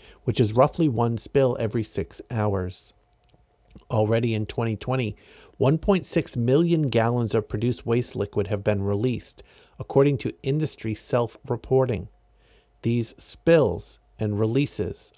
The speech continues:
are not considered a violation of any law, and operators face no punitive consequences. What is the state's answer to this ever-increasing waste problem?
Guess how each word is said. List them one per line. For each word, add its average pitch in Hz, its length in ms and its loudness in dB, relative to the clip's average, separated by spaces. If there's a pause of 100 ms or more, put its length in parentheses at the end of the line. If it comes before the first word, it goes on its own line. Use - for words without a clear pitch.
are 113 120 -2
not 113 400 -4
considered 139 500 -2
a 113 100 -2
violation 113 720 -2
of 104 200 -6
any 117 240 -2
law, 110 500 -2 (460)
and 110 100 -4
operators 123 580 0
face 107 300 -2
no 135 340 0
punitive 135 600 -2
consequences. - 1160 -8 (2500)
What 131 160 8
is 208 160 2
the 196 80 0
state's - 340 4 (140)
answer 127 400 4
to 143 160 2
this 113 220 2 (100)
ever-increasing 120 1120 0
waste 104 380 2
problem? 147 500 2